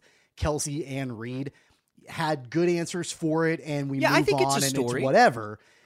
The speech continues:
Speaker 2: I think it's
Speaker 1: But
Speaker 2: a
Speaker 1: I, I,
Speaker 2: story.
Speaker 1: but I, but in, at that time when it actually happened, I'm like, "Man, I, I don't, I don't think that was the best,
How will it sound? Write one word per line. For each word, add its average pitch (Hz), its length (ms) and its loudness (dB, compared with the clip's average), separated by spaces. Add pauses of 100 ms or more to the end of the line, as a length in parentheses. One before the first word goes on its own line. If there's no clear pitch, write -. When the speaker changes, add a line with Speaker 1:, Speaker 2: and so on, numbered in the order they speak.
Speaker 2:
I 285 120 2
think 349 160 -2
it's - 40 -6
Speaker 1:
But 208 120 6
Speaker 2:
a 185 60 2
Speaker 1:
I, 196 40 6
I, 202 140 2
Speaker 2:
story. 190 200 -6 (200)
Speaker 1:
but 190 160 2
I, 196 160 -2
but 190 140 0
in, 196 340 -2
at 196 180 0
that 196 180 0
time 180 280 -2
when 170 80 0
it 151 60 0
actually 151 260 -2
happened, 135 280 -4
I'm 120 120 -8
like, 120 160 -8
"Man, 113 180 -8
I, 110 200 -10
I 120 40 -10
don't, 110 340 -10
I 120 120 -10
don't 120 320 -8
think 113 160 -14
that 110 180 -12
was 104 140 -16
the 113 80 -12
best, 110 360 -8